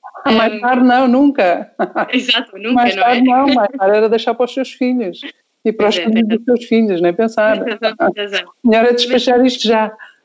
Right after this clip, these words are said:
Speaker 2: Exato, mas acima de tudo, hum, ou seja, eu acho que o sofrimento nós nunca vamos conseguir compreender muito bem.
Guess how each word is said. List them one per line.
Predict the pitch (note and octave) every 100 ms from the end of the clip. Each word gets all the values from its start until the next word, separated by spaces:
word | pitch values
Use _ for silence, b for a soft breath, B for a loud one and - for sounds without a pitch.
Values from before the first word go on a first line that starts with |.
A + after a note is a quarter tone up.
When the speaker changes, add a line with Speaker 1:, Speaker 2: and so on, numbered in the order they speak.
| _
Speaker 2:
Exato, | G3 G3 F3 - _
mas | A#3+ C4
acima | C4+ - B3+ A#3+
de |
tudo, | B3 A#3+ A#3+ A#3 - _ G3+ G3
hum, | F#3+ G3 G3 - -
ou | G#3+
seja, | F#3+ F3
eu | G3
acho | G#3+ -
que | A3+
o | A3
sofrimento | G3+ - G#3+ G#3+ G#3 G3+
nós | G3
nunca | G3+ G3
vamos | G3 F#3+
conseguir | - F#3 - G3
compreender | G3 F#3+ G3 F#3 F#3 F3+
muito | F3 F3+
bem. | E3